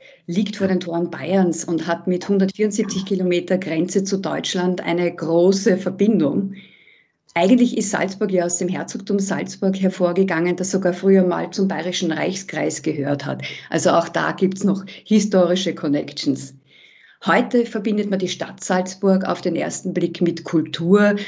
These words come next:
als Festspieldestination, als Urlaubsort. Dabei ist Salzburg auch wirtschaftlich sehr aktiv. Also wenn man sich die Wertschöpfung und das Steueraufkommen anschaut, dann ist das schon ziemlich führend. Die meisten Autoimporteure zum Beispiel haben ihren Sitz in Salzburg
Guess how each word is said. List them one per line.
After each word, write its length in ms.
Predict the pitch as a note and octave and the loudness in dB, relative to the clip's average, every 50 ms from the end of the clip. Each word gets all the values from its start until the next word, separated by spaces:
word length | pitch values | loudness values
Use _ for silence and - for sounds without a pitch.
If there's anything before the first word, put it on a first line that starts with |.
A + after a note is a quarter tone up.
| - - - | -12 -12 -2
als 200 | - E3 D#3+ - | -2 -2 -2 0
Festspieldestination, 1500 | - E3 E3 G3 - - - - G#3+ G3+ G3 F#3+ F#3 F#3+ F#3+ - G3+ F3+ F3 E3+ E3+ - - F3+ E3 E3+ F3 F3 F3+ F3 | 0 0 0 0 -6 -10 -4 -2 0 2 2 2 2 0 2 0 0 0 0 -2 -4 -6 -4 -2 0 2 2 2 2 2
als 240 | - D#3+ D#3+ - - | 0 -2 -6 -6 -6
Urlaubsort. 880 | - E3+ F#3+ G#3 G3 G3 F#3+ - - - E3 E3+ E3+ F3+ F3+ F#3 - - _ - - - - - - _ _ | 0 2 4 4 4 2 0 -2 0 2 2 2 2 0 -6 -6 -12 -20 _ -20 -20 -20 -20 -20 -20 _ _
Dabei 240 | - G#3+ G3 G#3 G3 | -4 0 0 2 0
ist 140 | G3 F#3+ - | 0 -2 -4
Salzburg 540 | G3+ D3+ - - - - - A3+ G#3+ G#3+ - | -6 -6 -6 -10 -12 -8 -4 -4 -4 -4 -4
auch 200 | G3 G3 F#3+ E3+ | -8 -8 -6 -4
wirtschaftlich 580 | F#3+ D#4 - - A#3 F#3+ G3 - D3+ D3 - | -4 -4 -2 -2 -6 -6 -6 -6 -8 -8 -8
sehr 220 | - - D#3+ C#3 C3 | -6 -4 -4 -4 -4
aktiv. 500 | C3 - - - - - - B2+ C3 C3+ - - - - - - _ _ | -8 -10 -14 -10 -8 -6 -6 -6 -10 -12 -18 -20 -20 -20 -20 -20 _ _
Also 260 | - - F#3 D#3+ - | -2 -2 -2 -2 2
wenn 140 | E3 F3 E3 | 0 0 0
man 80 | F3+ | 0
sich 140 | F3+ - E3+ | -2 -2 -2
die 120 | - G3 F#3+ | -2 0 2
Wertschöpfung 520 | G3 E3 - - - G3 G3 F#3+ F#3+ F#3 | 2 0 0 0 -2 -2 -2 -2 -4 -4
und 100 | F#3 - | -2 -4
das 80 | F#3 F#3 | -4 -6
Steueraufkommen 960 | - D#3 D3 D#3 F3+ G3 E3+ D#3 - - - - E3 D3+ D#3+ E3 E3+ F3 - - - _ | -4 -4 -2 0 0 2 0 0 -4 -6 -6 -4 -2 0 2 2 0 0 -4 -8 -10 _
anschaut, 580 | E3+ D#3+ E3 D#3+ - - G3+ G3+ G3+ G3+ - | -4 -2 -2 -2 0 0 0 0 0 0 -2
dann 140 | F#3 F3 F#3 | -2 0 2
ist 240 | F#3 F#3+ F#3+ - - | 0 0 0 0 -2
das 80 | F#3+ | -2
schon 640 | F#3+ - F3+ E3+ F3 F3+ F#3 F#3 F#3 F3+ F3+ - - - _ - _ _ _ _ _ | 0 0 0 0 2 2 2 2 2 0 -2 -8 -10 -18 _ -20 _ _ _ _ _
ziemlich 340 | - - G3 F#3+ F#3+ F#3+ - | 0 4 6 6 6 6 4
führend. 480 | - - F3+ D3+ C#3+ D3 C3 - - - - - - _ - _ _ _ _ _ _ _ _ _ | 2 0 0 2 2 0 -2 -4 -6 -12 -18 -20 -20 _ -20 _ _ _ _ _ _ _ _ _
Die 80 | - G#3+ | 4 6
meisten 360 | G3+ F3 D#3+ F#3+ G3 F#3+ - | 6 6 4 2 0 0 -2
Autoimporteure 840 | - D#3 F3+ - - - - F#3 F#3+ F#3 E3 C#3 E3 D#3 D#3 E3+ F3 | -2 -2 -4 -2 0 0 0 0 0 -2 -4 -2 -2 -2 -2 -2 -4
zum 160 | - F#3 F3 | -4 -6 -4
Beispiel 480 | D#3 E3 D#3+ D#3+ - - F#3+ F3+ F#3 | -2 -4 -4 -4 0 0 2 2 2
haben 140 | F3 F3 F3 | 0 0 2
ihren 120 | F3+ F3 E3+ | 2 0 0
Sitz 300 | - - F#3+ F#3+ F#3+ G3 | 0 -2 -2 -2 0 0
in 80 | F#3 | 0
Salzburg 720 | F#3 - D#3+ C3 D3 C3+ - - - - F#3+ G3+ G3 G3 | 0 0 -4 -4 -4 -6 -8 -6 2 2 2 2 2 -2